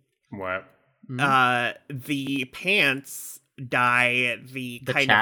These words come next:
Speaker 2: chaps
Speaker 3: chap
Speaker 2: dye.
Speaker 3: part. They
Speaker 1: Oh.
Speaker 2: It's
Speaker 3: don't
Speaker 2: so funny.
Speaker 3: match the fucking fabric when you dye it the same color. The rest of the
Speaker 1: That's
Speaker 3: fabric on the outfit is a more, like, off-white eggshell, and that's, like, a very, like, pure cream white, like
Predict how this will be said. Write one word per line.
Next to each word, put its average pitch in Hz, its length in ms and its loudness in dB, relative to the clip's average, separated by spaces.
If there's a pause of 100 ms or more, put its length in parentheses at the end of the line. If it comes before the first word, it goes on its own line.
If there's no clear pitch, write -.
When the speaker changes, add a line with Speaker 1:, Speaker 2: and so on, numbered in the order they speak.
Speaker 2:
chaps - 60 -10
Speaker 3:
chap 135 300 0
Speaker 2:
dye. - 140 -6
Speaker 3:
part. 196 320 2 (560)
They 143 220 0
Speaker 1:
Oh. 254 60 4
Speaker 2:
It's 220 80 4
Speaker 3:
don't 202 160 4
Speaker 2:
so 202 120 4
funny. 175 180 6
Speaker 3:
match 277 340 4
the 202 100 6
fucking 247 600 2
fabric 175 800 4 (280)
when 196 160 4
you 185 160 2
dye 190 360 10
it 233 200 8
the 208 120 6
same 196 360 8
color. 156 600 4 (140)
The 180 120 2
rest 208 340 4
of 285 100 4
the 254 80 6
Speaker 1:
That's 240 140 4
Speaker 3:
fabric 240 300 6
on 202 100 6
the 196 160 0
outfit 220 340 10
is 156 220 4
a 180 100 8
more, 185 320 6
like, 160 400 4 (340)
off-white 165 800 4
eggshell, 151 600 4
and 131 120 2
that's, 143 240 4
like, 160 180 2
a 131 140 2
very, 147 440 2
like, 131 320 0 (100)
pure 143 600 4
cream 135 720 -2
white, 120 400 -6
like 131 420 -4